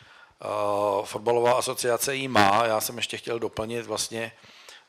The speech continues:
eh, tady k tomu dvojzápasu, eh, ty Portugalci se samozřejmě taky snaží všemožně, eh, tomu postupu napomoct, i proto situovali to utkání na stadion F C Porto,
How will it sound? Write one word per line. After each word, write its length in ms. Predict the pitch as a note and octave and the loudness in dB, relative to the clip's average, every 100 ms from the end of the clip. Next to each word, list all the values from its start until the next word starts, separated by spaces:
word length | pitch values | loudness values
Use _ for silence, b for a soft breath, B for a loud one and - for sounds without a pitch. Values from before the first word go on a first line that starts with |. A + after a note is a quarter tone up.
| G#2+ G#2+ | -6 -4
eh, 40 | |
tady 200 | G#2+ A2 | -4 -4
k 40 | A2 | -4
tomu 220 | A#2 A#2 | -6 -6
dvojzápasu, 1000 | G2+ G2+ G#2 G#2 A2+ - A#2+ A#2 A2+ - | -6 -2 0 0 0 -2 -2 -4 -6 -8
eh, 360 | G#2+ G#2+ G2+ | -6 -4 -4
ty 100 | F#2+ | -6
Portugalci 600 | A2+ G#2 - A#2 A#2 A#2+ | -8 -8 -8 -4 -4 -4
se 140 | A2+ G#2 | -6 -10
samozřejmě 440 | G#2 A2 A2+ A#2 | -10 -10 -10 -10
taky 380 | A2 G2 - - - | -12 -10 -10 -12 -10
snaží 460 | - G2+ G2 G#2 | -10 -8 -8 -6
všemožně, 640 | G2 G2 F#2+ G2+ G2 G2+ G2+ - B B B B B B | -4 -6 -6 -12 -10 -10 -10 -14 B B B B B B
eh, 640 | - F#2 F#2 F#2 F#2+ F#2+ F#2+ - _ _ _ _ - | -12 -8 -6 -4 -2 -4 -6 -10 _ _ _ _ -14
tomu 220 | G#2+ G#2+ | -10 -8
postupu 480 | G2+ G2 - G#2+ A2 | -4 -4 -4 -8 -6
napomoct, 600 | F#2+ - G#2 G#2 G#2 - | -6 -4 -6 -6 -8 -10
i 60 | |
proto 440 | G#2 G#2 F#2 A2+ G2+ | -10 -10 -6 -6 -4
situovali 520 | - G2 G#2 G2+ G#2 | -6 -8 -6 -4 -4
to 120 | A2+ | -6
utkání 560 | G#2 - G#2 G#2 G#2 G#2+ | -10 -6 -4 -4 -6 -6
na 180 | G#2+ G#2+ | -4 -6
stadion 400 | - G#2 G#2+ G#2+ | -8 -8 -8 -8
F 100 | - | -10
C 180 | A2 | -10
Porto, 480 | G2+ G#2 - A2+ - | -8 -10 -8 -8 -8